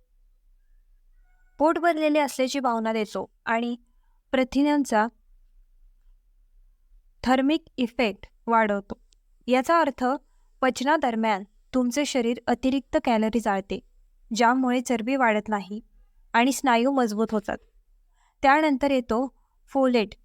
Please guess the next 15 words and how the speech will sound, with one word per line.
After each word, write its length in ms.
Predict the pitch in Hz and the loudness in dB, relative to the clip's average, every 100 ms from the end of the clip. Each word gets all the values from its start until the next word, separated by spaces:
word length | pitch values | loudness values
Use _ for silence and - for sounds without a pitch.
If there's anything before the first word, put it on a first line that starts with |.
| _ _ _ _ _ _ _ _ _ _ - | _ _ _ _ _ _ _ _ _ _ 0
एका 220 | 269 330 | 0 2
वाटी 380 | 339 285 294 294 - | 2 2 0 -4 -2
डाळीतून 600 | 233 226 240 247 262 226 - _ _ _ _ _ | 0 0 0 -2 -4 -4 -8 _ _ _ _ _
तुमच्या 280 | 285 269 330 | -2 0 2
दैनंदिन 480 | 294 269 269 277 311 | 2 2 0 0 0
गरजेच्या 680 | 277 233 226 247 233 208 226 - _ | 0 -2 -2 -2 -2 -2 -4 -10 _
नव्वद 360 | 233 240 240 302 - | 0 2 2 0 -2
टक्के 240 | 240 269 | -4 -2
फोलेट 460 | 247 240 208 196 - - | 0 -2 -2 -4 -10 -6
मिळते. 380 | 233 226 202 - - _ _ _ _ _ | -2 -2 -2 -8 -10 _ _ _ _ _
जवळजवळ 520 | 233 233 247 254 254 262 - | -6 0 0 2 0 0 0
तीनपैकी 500 | 285 294 269 233 247 | 2 2 0 -2 -4
एका 240 | 226 240 254 | -2 -2 -2
ज्येष्ठ 280 | 247 262 311 | -2 -2 -2
नागरिकांमध्ये 800 | 294 226 220 233 233 247 220 | -2 -2 -2 0 0 0 0